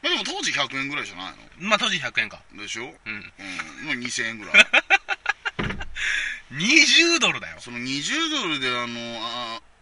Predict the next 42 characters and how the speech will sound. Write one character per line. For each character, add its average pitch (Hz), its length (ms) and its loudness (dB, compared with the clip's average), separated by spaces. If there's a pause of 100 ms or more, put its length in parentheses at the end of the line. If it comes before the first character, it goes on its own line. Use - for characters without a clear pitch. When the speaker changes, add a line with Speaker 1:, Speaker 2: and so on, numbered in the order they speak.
(220)
Speaker 1:
ニ 143 160 -4
ュ 185 60 4
ー 180 40 4
ヨ 185 160 4
ー - 40 -8
ク 170 100 0
ア 170 60 2
メ 185 100 2
リ 170 80 4
カ 123 160 -4
ン 104 80 -10
と 98 140 -10
パ 165 140 -6
ン 143 80 -6
パ 135 120 -2
ン 113 40 -8
す 110 120 -8
る 104 80 -8
た 107 120 -10
め 104 100 -8
に 95 180 -10
い 160 60 -8
く - 100 -4
ら 180 100 -2
か 117 120 -8
か 107 80 -8
る 104 80 -10
ん 98 40 -12
だ 95 80 -12
っ 90 40 -14
て - 60 -14
話 90 260 -10
や 78 80 -12
ん。 135 200 -8
Speaker 2:
ま 135 100 0
あ 131 40 2
ま 131 120 -2
あ 120 40 2
ま 113 180 -2
あ 101 40 -8
ね。 95 100 -6
Speaker 1:
ね。 143 140 2